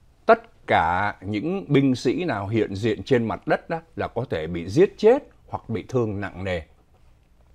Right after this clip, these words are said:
Tin tức ngày hôm qua chúng tôi ghi nhận được trong một trận đánh, à, quân đội Nga đi vào mà không biết họ tính toán như thế nào đã bị Ukraine, à, chờ đón. Và vì thế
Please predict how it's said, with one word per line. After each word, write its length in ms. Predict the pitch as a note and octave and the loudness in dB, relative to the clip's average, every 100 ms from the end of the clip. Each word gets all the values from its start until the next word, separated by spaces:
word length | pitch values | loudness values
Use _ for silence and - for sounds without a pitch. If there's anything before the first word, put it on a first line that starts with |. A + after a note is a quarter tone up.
| - - - - | -20 -20 -8 0
Tin 140 | C3+ | 2
tức 120 | G3 | 2
ngày 100 | F3 | 2
hôm 120 | A2 | 0
qua 180 | B2 C3 | 4 4
chúng 140 | B2+ C3 | 4 2
tôi 180 | B2+ | 2
ghi 200 | A#2+ B2 | 2 0
nhận 260 | G#2+ G2+ G2 | 0 -4 -2
được 200 | F#2+ - | -4 0
trong 200 | B2 A2+ | 0 0
một 160 | F#2 - | -2 -2
trận 320 | G#2 F#2 G#2 | -4 -2 0
đánh, 280 | A#2+ G#3 E4 _ _ _ _ _ _ _ - | 2 2 -6 _ _ _ _ _ _ _ -14
à, 120 | F2 - | -14 2
quân 320 | D3 C#3+ B2+ | 6 6 6
đội 460 | A#2+ F2+ G2 G2+ G2+ | 4 4 2 0 0
Nga 520 | A2+ B2+ C3+ C3+ A#2+ - | -2 2 2 2 0 0
đi 240 | C3+ C3 | 4 4
vào 440 | A2+ G2+ F#2 F2 - _ _ _ | 4 4 2 0 -8 _ _ _
mà 120 | G#2+ | -6
không 300 | G2+ - E3+ | -2 0 2
biết 200 | F3+ B3 | 2 2
họ 380 | C3+ A2 E2+ G2 | 0 -2 0 0
tính 280 | - F3+ A#3 | 0 -2 0
toán 240 | F3 F#3+ | 0 0
như 120 | C4 E3+ | -2 -2
thế 220 | E3 E3+ | 0 0
nào 420 | D3+ A2 G#2 G2 - - | 0 0 -2 -4 -12 -4
đã 200 | G#2 C3+ | -2 0
bị 440 | C3+ E2 G2 G2 - - - G#2+ D#3+ F3 | -2 -2 -4 -6 -10 -18 -8 0 2 2
Ukraine, 460 | E3 D3 C3+ B2+ A#2+ - _ _ _ _ _ _ _ - - - | 0 -2 0 -2 -6 -16 _ _ _ _ _ _ _ -20 -20 -8
à, 220 | F#2 E2+ - | -6 -6 -2
chờ 220 | - A#2+ | 6 6
đón. 320 | G#2+ A2 E3+ B3+ _ _ _ _ - | 8 4 4 -2 _ _ _ _ -2
Và 160 | A2 | 0
vì 160 | G2+ G2+ | 2 -2
thế 400 | A#2+ B2 D#3 | 4 4 4